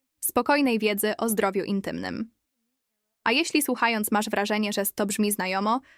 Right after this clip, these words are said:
to bardzo dobrze. To znaczy, że jesteś uważny, a uważność to pierwszy krok do realnej zmiany. Kiedy mówimy o przygotowaniu kobiecego ciała i umysłu do bliskości,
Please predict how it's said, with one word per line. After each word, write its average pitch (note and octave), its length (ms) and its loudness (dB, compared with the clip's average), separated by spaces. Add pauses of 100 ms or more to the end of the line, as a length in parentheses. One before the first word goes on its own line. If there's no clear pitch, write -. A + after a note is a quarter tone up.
(160)
to A3 120 2
bardzo G#3 320 2
dobrze. - 360 -6 (720)
To A3+ 120 2
znaczy, B3+ 300 2
że A#3+ 120 2
jesteś A#3 340 0
uważny, G3+ 580 0 (460)
a G#3 100 2
uważność A#3+ 540 2
to G#3+ 120 0
pierwszy A3+ 380 -2
krok G#3 260 0
do G3 100 0
realnej F#3+ 380 0
zmiany. F#2+ 420 -6 (760)
Kiedy A3+ 220 2
mówimy B3 400 2
o A3 100 0
przygotowaniu A3 580 0
kobiecego G#3 480 0
ciała G#3+ 360 2
i - 120 -4
umysłu G#3 400 -2
do F#3+ 100 0
bliskości, G3+ 760 -4